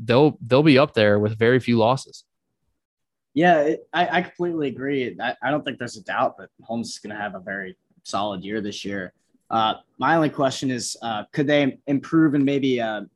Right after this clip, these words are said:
Speaker 2: make, take the next step and win a playoff game in four A? Last year, they, uh, had a home playoff game against Boyd County and lost fifty-five to fourteen.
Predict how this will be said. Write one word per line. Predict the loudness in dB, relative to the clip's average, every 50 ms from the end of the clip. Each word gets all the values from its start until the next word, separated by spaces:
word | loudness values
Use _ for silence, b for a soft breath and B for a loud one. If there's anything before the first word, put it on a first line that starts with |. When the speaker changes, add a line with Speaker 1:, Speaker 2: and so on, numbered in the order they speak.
| _ -8
Speaker 2:
make, | -6 -6 -6 -6 -10 _ _ _ _ _
take | -6 -4 -4 -2
the | -2 -2
next | -2 -2 -2 -2
step | -2 -2 -2 -2
and | -2 -4 -4
win | -4 -4 -4
a | -4 -6
playoff | -8 -6 -2 -2 -2 0 -2 -4 -6 -8 -10
game | -10 -10 -10 -10 -12
in | -14
four | _ -8 -6 -4 -4 -2 -2
A? | -2 -2 -4 -6 -8 -8 -4
Last | -2 -2 -2 -2 -4 -4 -2
year, | -2 0 0 -2 -4 -6 -8 _ -10
they, | -6 -2 -2 0
uh, | 0 0 0 -2 -2
had | -2 -4 -4
a | -4
home | -6 -6 -6 -6 -6 -4 -4 -4
playoff | -4 -2 -2 -4 -4 -6
game | -6 -6 -6 -6
against | -8 -10 -12 -12 _
Boyd | -4 -4 -4 -4 -4
County | -6 -6 -6 -4 -4 -4 -6 -8
and | -6 -6
lost | -6 -6 -6 -8 -10 _
fifty-five | -8 -8 -6 -8 -8 -6 -4 -4 -4 -4 -6
to | -10 -12 -10
fourteen. | -8 -8 -8 -8 -10 -10 -8 -8 -8 -8 -12